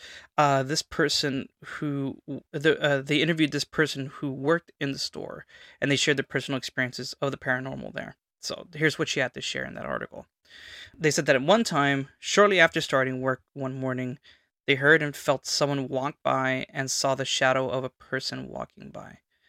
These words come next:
When they looked up from being bent over adjusting a sign, no one was there. Yeesh. That's spooky stuff.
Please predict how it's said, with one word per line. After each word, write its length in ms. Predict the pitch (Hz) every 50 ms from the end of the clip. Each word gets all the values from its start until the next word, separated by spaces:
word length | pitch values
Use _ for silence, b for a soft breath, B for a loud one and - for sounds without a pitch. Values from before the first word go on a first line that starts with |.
| _ _ _ _ _ _ _ _ _
When 180 | - 156 147
they 80 | 147 147
looked 300 | 135 139 165 - _ -
up 160 | 139 139 - _ -
from 240 | - - 135 131
being 240 | 131 - 139 135 135
bent 260 | 123 135 135 127 - -
over 300 | 131 131 135 135 131 131
adjusting 400 | 131 - - 131 - - - 127
a 60 | -
sign, 600 | - - - 233 214 175 151 147 139 135 139 147 - _ _ _ _ _ _
no 200 | - 139 135 131
one 140 | 131 - -
was 180 | - - - -
there. 280 | - - - - - _ _ _ _ _ _ _ _ _ _ _ _ _ _ _ _ _ _ _ _ -
Yeesh. 440 | - 139 139 - - - - - _ _ _ _ _ _ _ _ _
That's 480 | - 143 143 135 - _ - - - _ _ _ _
spooky 1000 | - - - _ _ - - 52 50 - - - _ _ - - - 71 147 -
stuff. 460 | - - - _ - - 139 143 -